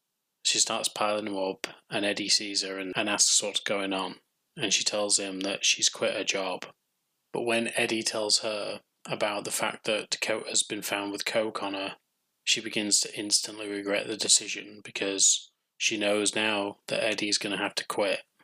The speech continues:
She's gonna call her old job and beg for it back. But Eddie tells her no, everything will be fine, we can deal with Dakota, it doesn't have to be that way.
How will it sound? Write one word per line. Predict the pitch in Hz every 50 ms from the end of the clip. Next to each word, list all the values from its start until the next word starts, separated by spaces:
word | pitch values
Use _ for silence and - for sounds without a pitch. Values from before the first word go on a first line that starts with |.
| _ _ _ _ -
She's | - - - -
gonna | - 117 107 107
call | 104 - - 113 110 107 110
her | 107 107 104
old | 104 110 107
job | - 113 101 98 98 98 95 - - - _ _ _ _ _ -
and | - 101 98 98
beg | - 101 101 - -
for | - -
it | 101 - -
back. | - 98 92 98 101 - - - - - _ _ _
But | - 120 113
Eddie | 113 110 110 110 104
tells | - - 110 104 101
her | 107 104
no, | 101 98 98 98 95 95 101 101 - _ -
everything | - 123 - 110 107 - 113 110
will | 107
be | - 110
fine, | - - 104 98 101 101 98 98 98 - _ _ - -
we | - 110
can | - 110 101
deal | 101 110 110 110
with | 113 110 -
Dakota, | - 117 - - 101 101 98 95 101 98 98 - _ _ _ _ _ - _
it | - - -
doesn't | - 110 101 - 95
have | 101 101 -
to | - -
be | - 104 104
that | 98 98 90 - -
way. | 110 - - - - -